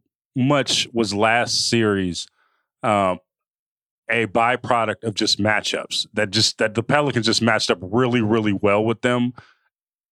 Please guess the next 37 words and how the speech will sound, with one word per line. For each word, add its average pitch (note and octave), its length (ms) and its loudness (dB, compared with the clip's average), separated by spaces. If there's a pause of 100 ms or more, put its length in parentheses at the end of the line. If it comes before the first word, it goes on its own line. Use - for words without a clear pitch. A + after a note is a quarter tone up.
Is B2 140 0
that C#3 220 2
one C#3+ 220 0
of C3+ 40 0
the B2+ 80 2
reasons B2 300 2
why A#2 160 2
they A2+ 100 -2
just G#2+ 160 0
struggled, A#2+ 400 0
or A#2 80 0
what A2+ 220 -2
do A2+ 60 0
you A#2 60 0
think A#2 140 0
it A2 60 0
was G2+ 160 0
more G#2 240 2
than F#2 140 2
that F#2 260 0
for, F#2+ 240 0
for F#2 300 0
them, D#2+ 400 -6 (180)
that - 100 -8
they G2+ 120 2
just F#2+ 180 2
had G2+ 180 2
to G2 80 -4
get F#2+ 160 0
into, F#2+ 340 -2
just G2 200 -2
work G2+ 180 2
their F2+ 140 -2
way F2 80 -2
into D#2 140 -8
the - 80 -20
postseason? - 500 -8